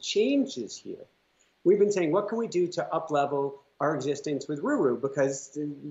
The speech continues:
roosters aren't normally known as family pets, and how do we get this situation to work? And we started giving him more and more love and just watching with detail every single thing. How does he eat? How does he sleep? When does he want this? When does he want that?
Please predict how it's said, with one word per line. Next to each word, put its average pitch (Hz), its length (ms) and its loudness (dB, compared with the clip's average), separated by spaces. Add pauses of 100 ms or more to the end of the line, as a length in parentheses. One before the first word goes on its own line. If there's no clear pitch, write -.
roosters 160 360 2
aren't 151 200 2
normally 156 320 4
known 143 180 6
as - 100 -2
family 147 300 2
pets, 143 320 -4
and 139 260 -4
how - 160 -6
do 127 60 -6
we 135 120 -2
get 135 200 -4
this - 120 -12
situation 147 540 -4
to 143 60 4
work? 190 340 2 (460)
And 147 80 6
we 151 80 6
started 156 320 4
giving 165 220 4
him 175 160 4
more 160 180 2
and 185 80 4
more 170 160 2
love 147 420 2
and 143 160 -2
just - 280 -8
watching 175 580 0
with 160 140 0 (220)
detail 151 800 -4 (440)
every 208 320 4
single 214 540 2
thing. 170 400 4
How 180 100 0
does 196 180 2
he 180 120 0 (100)
eat? 180 300 -2 (100)
How 175 80 -2
does 196 160 0
he 190 100 2
sleep? 165 460 4
When 175 220 4
does 190 120 0
he 196 100 2
want 185 280 4
this? 151 180 -4
When 180 140 2
does 185 100 -4
he 196 60 6
want 180 260 6
that? 139 260 -2